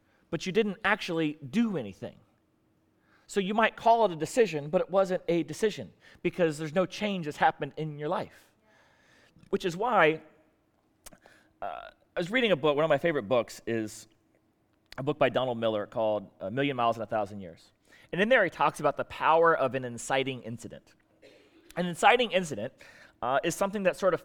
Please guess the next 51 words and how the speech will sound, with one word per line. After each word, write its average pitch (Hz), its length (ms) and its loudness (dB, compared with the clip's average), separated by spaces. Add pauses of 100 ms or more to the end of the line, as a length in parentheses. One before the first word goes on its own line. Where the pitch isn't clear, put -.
forces 196 400 2
you 160 60 0
to 147 80 -2
make 143 180 0
a 139 40 -6
decision. 113 420 -10
It, 147 160 -2
it 170 140 0
calls 214 380 6
out 180 240 8
your 156 120 -2
fakery 151 600 0 (280)
and 143 220 -2
pushes 185 460 0
you 143 180 0
to 156 100 -6
go 143 200 2
through 175 220 -2
with 147 120 -2
it. - 120 -10
And 107 240 -16
so - 140 -10
he 156 100 -2
talks - 300 -8
about 165 100 4
it - 20 -2
this 135 140 -4
way. 110 120 -2
He 143 60 -2
says, 170 220 -6
"An 180 60 -10
inciting 196 400 -2
incident, 131 360 -4 (1500)
uh, 127 260 -2
in 170 80 2
his 151 140 -2
story," 123 420 2
so 160 140 -4
he 160 80 0
talks 170 200 0
about 170 120 4
how 156 80 2
this 156 140 0
happens 143 340 0
in 131 80 -8
movies 131 340 -4
that 123 120 -8
you 117 140 -8
watch 117 300 -2
or 123 40 -8
whatnot, 110 280 -4